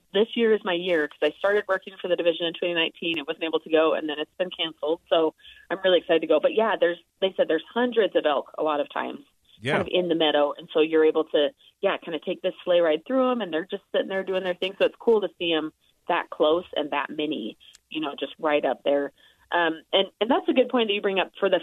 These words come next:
Speaker 1: feeding. So this is <laughs> kind of one of those things we have to explain 'cause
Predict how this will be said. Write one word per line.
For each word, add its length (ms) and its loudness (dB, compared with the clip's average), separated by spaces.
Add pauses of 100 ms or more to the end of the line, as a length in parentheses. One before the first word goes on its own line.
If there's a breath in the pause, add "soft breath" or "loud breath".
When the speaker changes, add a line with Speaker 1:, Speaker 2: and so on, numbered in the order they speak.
Speaker 1:
feeding. 340 2
So 240 2 (320 soft breath)
this 200 4
is 100 -4
<laughs> 160 -6
kind 160 2
of 60 0
one 140 2
of 80 0
those 180 2
things 200 -4
we 80 2
have 100 2
to 80 2
explain 380 0
'cause 160 -8